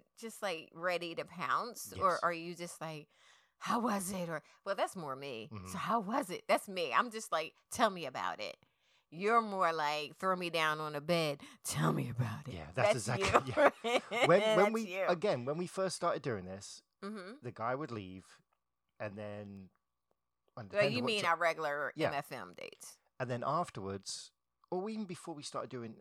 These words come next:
Speaker 2: remember the time you made that girl come at the party?
Speaker 1: Yes.
Speaker 2: And we fucked.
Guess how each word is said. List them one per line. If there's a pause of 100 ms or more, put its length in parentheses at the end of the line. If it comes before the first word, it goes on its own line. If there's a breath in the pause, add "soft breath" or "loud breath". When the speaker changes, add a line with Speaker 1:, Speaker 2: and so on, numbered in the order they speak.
(120)
Speaker 2:
remember
the
time
you (680)
made
that
girl
come
at
the
party? (120)
Speaker 1:
Yes. (640)
Speaker 2:
And
we
fucked.